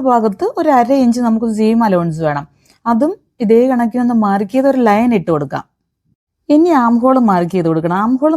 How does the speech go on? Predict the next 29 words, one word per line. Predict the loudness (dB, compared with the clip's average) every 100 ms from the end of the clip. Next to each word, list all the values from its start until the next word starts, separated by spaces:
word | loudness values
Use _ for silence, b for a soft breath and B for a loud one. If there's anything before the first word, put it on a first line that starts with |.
| 2
മാർക്ക് | 0 0
ചെയ്യാൻ | -2 -2
വേണ്ടിയിട്ട് | -2 -2 -2 -4 -6 _ _ _ -2
ഈ | 2 2 2
സെയിം | 2 2 4 2
അലവൻസ് | 2 0 0 -2
നമ്മൾ | -2 0 0
അര | 2 0
ഇഞ്ച് | 0 -2 -2
വിട്ടല്ലോ, | -2 0 0 0 -2 -6
ആ | -4 -4 -2
പോയിന്റിൽ | -2 0 2 2 2 0
നിന്ന് | -2 -2
താഴോട്ട് | -2 0 0 0 0 -4 -4 _ _ _ _ _ -6
ഷോൾഡർ | 0 2 2 2 2
ഏഴ് | 2 2
ഇഞ്ച് | 2 0 0
മാർക്ക് | -2 -2
ചെയ്ത് | -2 0
അതേ | 0 0 0 -2
കണക്ക് | -4 -2 0
ഏഴ് | 0 0
ഇഞ്ച് | 0 -2
തന്നെയാണ് | -2 -4 -4 -4 -6 -6 _ _ _ 0
ആം | 2 2
ഹോൾ | 2 2
ഇവിടെ | 2 0 -2
മാർക്ക് | -2 -4 -4 -4
ചെയ്ത്, | -4 -6